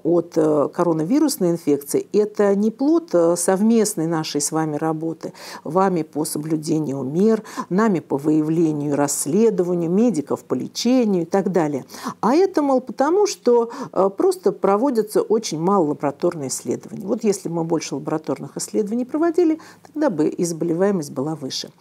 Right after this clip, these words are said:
Давайте посмотрим эту статистику и проанализируем её. Лабораторные исследования самостоятельно, я сейчас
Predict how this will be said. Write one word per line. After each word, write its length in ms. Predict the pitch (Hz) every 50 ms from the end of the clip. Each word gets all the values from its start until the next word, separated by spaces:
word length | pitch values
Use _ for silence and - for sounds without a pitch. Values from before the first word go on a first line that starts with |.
| _ _ -
Давайте 260 | 247 302 453 453 -
посмотрим 520 | - - 196 - 240 269 - 226 180 180 196
эту 120 | 196 -
статистику 640 | - - - 170 170 - 147 - - - - -
и 20 | 180
проанализируем 800 | - - 214 208 202 175 156 151 143 - 135 135 - 143 139 135
её. 360 | - - 139 131 139 139 139 _ _ _ _ _ _ _ _ _ _ _ _ _ _ _ _ - - - - - - -
Лабораторные 600 | 190 202 196 254 277 269 - 320 302 302 294 294 277
исследования 640 | - - 320 370 415 349 254 185 175 160 160 139
самостоятельно, 840 | - - 220 226 220 220 - 269 254 233 170 143 - - 131 139 139
я 160 | 143 156 214
сейчас 400 | 214 - 208 - - 214 208 -